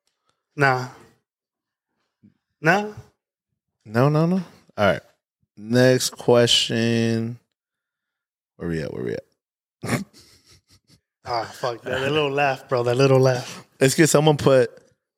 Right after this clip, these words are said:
Speaker 2: "Why doesn't my crush like me back?"
Speaker 1: The bitch, you ugly as fuck. <laughs> Nah, I'm playing.
Speaker 2: I love you.
Speaker 1: Um, I don't know. You gotta put yourself out there in front, like,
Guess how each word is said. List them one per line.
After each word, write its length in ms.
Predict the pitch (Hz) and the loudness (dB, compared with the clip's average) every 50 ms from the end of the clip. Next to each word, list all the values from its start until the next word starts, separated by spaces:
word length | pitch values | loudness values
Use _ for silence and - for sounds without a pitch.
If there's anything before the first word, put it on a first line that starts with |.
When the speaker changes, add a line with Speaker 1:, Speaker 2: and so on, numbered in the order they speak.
| _ _ | _ _
Speaker 2:
"Why 200 | - 110 117 139 | 0 2 4 4
doesn't 260 | 143 143 139 147 139 | 4 4 2 2 2
my 120 | 131 120 107 | 0 0 -2
crush 340 | - - 117 113 - - | -2 -2 -4 -4 -4 -4
like 180 | - 107 107 107 | -6 -8 -8 -8
me 120 | - 104 | -10 -10
back?" 400 | 101 92 90 90 80 - - - - - - _ _ _ _ _ _ _ _ _ _ _ _ _ _ _ _ - - - - - - - - - - _ _ _ _ _ _ _ _ _ _ _ _ _ _ _ _ _ | -6 -4 -4 -4 -4 -6 -10 -14 -14 -16 -20 _ _ _ _ _ _ _ _ _ _ _ _ _ _ _ _ -6 -4 -4 -4 -4 -6 -12 -20 -20 -20 _ _ _ _ _ _ _ _ _ _ _ _ _ _ _ _ _
Speaker 1:
The 80 | 139 | -16
bitch, 280 | 120 113 135 143 - - | -4 -2 -2 0 0 0
you 100 | 165 143 | 0 2
ugly 300 | 143 156 170 170 175 180 | 0 0 2 4 4 4
as 120 | 180 170 - | 4 4 4
fuck. 520 | - 208 214 240 233 220 190 - - - | 2 4 4 6 4 4 2 0 -6 -8
<laughs> 40 | - | -8
Nah, 160 | 151 135 127 | -6 -4 -4
I'm 80 | 131 127 | -6 -6
playing. 480 | - - 135 131 - - - 151 147 127 - - - - - - | -8 -8 -6 -2 0 2 2 4 2 2 0 -2 -12 -16 -14 -6
Speaker 2:
I 120 | 98 107 | -4 -4
love 500 | 113 117 98 107 127 135 135 135 127 120 | -2 -2 0 2 2 4 4 4 2 2
you. 240 | 113 110 110 107 107 95 - - - - - - - - _ _ _ _ _ _ _ _ _ - | 0 -4 -6 -6 -8 -12 -14 -16 -18 -20 -20 -20 -20 -20 _ _ _ _ _ _ _ _ _ 0
Speaker 1:
Um, 600 | 120 117 120 120 120 120 120 120 117 113 110 107 - _ _ _ _ _ _ _ _ _ _ _ _ _ _ _ _ _ - _ _ _ _ _ _ _ _ _ _ _ _ _ | 2 4 4 4 4 4 2 2 0 -2 -4 -8 -12 _ _ _ _ _ _ _ _ _ _ _ _ _ _ _ _ _ -20 _ _ _ _ _ _ _ _ _ _ _ _ _
I 60 | - 127 | -2 -2
don't 120 | 139 127 | 0 0
know. 80 | 117 147 | 0 -2
You 100 | 185 165 | 2 2
gotta 120 | 156 143 - | 2 2 2
put 180 | - 147 - | 0 -2 -2
yourself 300 | - - - 156 139 - 139 | 0 0 2 0 2 2 2
out 180 | 127 143 - | 0 0 0
there 180 | - 220 226 220 | -4 -4 -4 -4
in 140 | 185 156 139 | -6 -8 -6
front, 220 | - 147 151 147 143 | -6 -6 -6 -4 -6
like, 140 | 139 131 | -6 -8